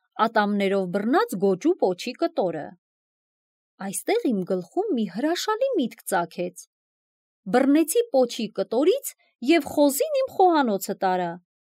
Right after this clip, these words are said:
Խեղճ կույրը հանդարտ հետևում էր ինձ, կարծելով, թե առաջվա նման իրեն իր գոճին է առաջնորդում։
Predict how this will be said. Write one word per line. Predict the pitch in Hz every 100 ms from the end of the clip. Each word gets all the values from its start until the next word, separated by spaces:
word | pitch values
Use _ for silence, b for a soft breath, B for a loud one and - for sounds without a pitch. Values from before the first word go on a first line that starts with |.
| _ _ _ _ _ _ -
Խեղճ | 392 440 - -
կույրը | - 339 381 320 202 214 -
հանդարտ | 233 247 233 269 370 -
հետևում | 302 294 269 220 185
էր | 180 175
ինձ, | 175 - _ _ _ _ -
կարծելով, | 180 185 240 285 494 554 _ _ _
թե | 233
առաջվա | 220 220 214 208 - 214
նման | 233 320 523 349
իրեն | 220 311 427
իր | 427
գոճին | 370 381 381 240 190
է |
առաջնորդում։ | 190 185 180 - 185 170 - 175